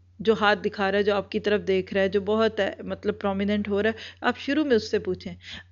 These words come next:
आहिस्ता, आहिस्ता आपने उन students को आगे बढ़ाना है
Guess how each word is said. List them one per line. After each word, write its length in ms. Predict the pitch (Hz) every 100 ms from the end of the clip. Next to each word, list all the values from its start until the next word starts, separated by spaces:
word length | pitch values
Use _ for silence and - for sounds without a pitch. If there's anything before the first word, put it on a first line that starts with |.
| -
आहिस्ता, 500 | 247 302 294 - 302
आहिस्ता 380 | 277 254 - 240
आपने 420 | 233 - 226 240 -
उन 220 | 254 302
students 540 | 311 - 220 202 226 220
को 180 | - 233
आगे 380 | - 190 185
बढ़ाना 460 | 262 247 202 180 185
है 120 | 220